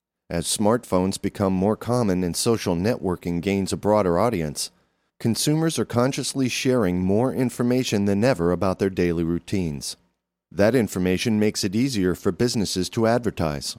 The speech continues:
or offer special discounts that fit what someone is doing at a given moment. The challenge for Foursquare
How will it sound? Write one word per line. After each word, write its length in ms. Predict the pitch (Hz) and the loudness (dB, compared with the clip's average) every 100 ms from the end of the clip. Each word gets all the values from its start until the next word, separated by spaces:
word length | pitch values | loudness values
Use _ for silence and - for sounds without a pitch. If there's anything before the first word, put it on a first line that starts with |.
| _ | _
or 160 | 117 123 | 0 2
offer 300 | 139 - 135 | 2 0 -2
special 440 | - - 101 98 | -2 0 0 0
discounts 640 | 85 95 - 95 73 64 - _ | 0 0 0 -2 -4 -6 -10 _
that 280 | - 87 80 | -4 -2 -2
fit 340 | - 143 127 92 | 0 0 0 -2
what 140 | - | -4
someone 340 | - 101 98 | 0 0 2
is 140 | 92 78 | 0 -2
doing 400 | 123 127 98 92 | 0 2 2 0
at 120 | 82 | -2
a 80 | 82 | -4
given 360 | 92 95 95 | -2 0 0
moment. 340 | 87 98 82 60 _ _ _ _ _ _ _ _ _ _ | 0 0 -2 -8 _ _ _ _ _ _ _ _ _ _
The 140 | 104 120 | -4 -2
challenge 480 | - 147 156 160 - | 2 2 2 0 0
for 140 | 101 | -4
Foursquare 880 | - 113 101 - 113 117 98 78 | 2 2 2 0 2 2 2 -2